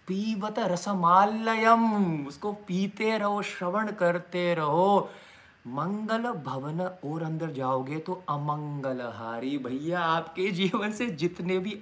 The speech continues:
अमंगल है, जो भी अमंगल हो रहा है, वो नष्ट हो जाएंगे। मंगल भवन अमंगलहारी।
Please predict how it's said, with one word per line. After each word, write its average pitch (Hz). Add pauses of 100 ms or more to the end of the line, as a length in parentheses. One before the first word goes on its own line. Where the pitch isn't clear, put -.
अमंगल 175
है, 120 (260)
जो 175
भी 196
अमंगल 220
हो 127
रहा 120
है, 127 (460)
वो 160 (300)
नष्ट 131
हो 127
जाएंगे। 110 (300)
मंगल 190
भवन 165
अमंगलहारी। 143